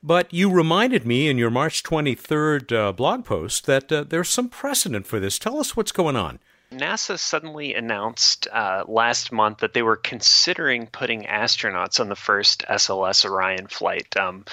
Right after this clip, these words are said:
Speaker 2: which is supposed to happen at the end of next year, but, uh, that would almost certainly be pushed if they made this change.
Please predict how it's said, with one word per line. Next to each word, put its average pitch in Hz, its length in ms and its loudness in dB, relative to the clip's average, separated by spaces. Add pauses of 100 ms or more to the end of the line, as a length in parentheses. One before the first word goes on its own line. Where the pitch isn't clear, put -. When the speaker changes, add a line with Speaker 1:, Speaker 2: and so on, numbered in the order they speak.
(200)
Speaker 2:
which 104 240 2
is 95 140 2
supposed - 340 4
to - 80 -2
happen 135 440 -2
at 113 120 -6
the 110 140 -10
end 107 120 -8
of 95 140 -12
next - 340 -6
year, 104 220 0
but, 98 380 -4
uh, 90 180 0
that 101 180 0
would 98 100 -2
almost 95 340 0
certainly 95 360 -4
be 87 300 -10
pushed - 380 0
if - 80 -12
they 92 120 -2
made 90 200 -8
this - 180 0
change. - 400 0